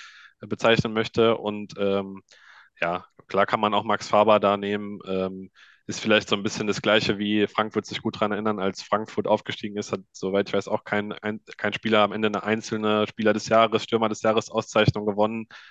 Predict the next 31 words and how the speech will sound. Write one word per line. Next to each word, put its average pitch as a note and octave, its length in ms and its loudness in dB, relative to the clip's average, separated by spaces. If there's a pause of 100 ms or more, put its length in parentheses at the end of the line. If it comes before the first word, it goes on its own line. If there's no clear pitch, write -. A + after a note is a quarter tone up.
einfach G#2+ 300 0
weil G#2 140 6
das G#2 140 -4
Team C#3 280 -4
halt A#2+ 320 4 (320)
in A2+ 100 -12
der G#2+ 100 2
Breite A2+ 720 4
so B2 160 2
gut B2 160 0
besetzt A#2 520 2
war A#2+ 220 8
und A2 140 -8
viele C3+ 280 0
Leistungsträger G#2+ 640 2
hatte, G#2+ 180 -2
was - 160 0
du G#2+ 100 -4
halt G2+ 120 2
auch G2+ 140 0
brauchst, A#2+ 420 2
um G2+ 80 -6
in G2+ 80 -6
der G2 80 -2
D G2+ 100 -2
L G2 100 2
zwei - 200 -8
Meister G2 340 -4
zu - 140 -20
werden. G#2 360 0 (520)
Ähm, G2 460 -2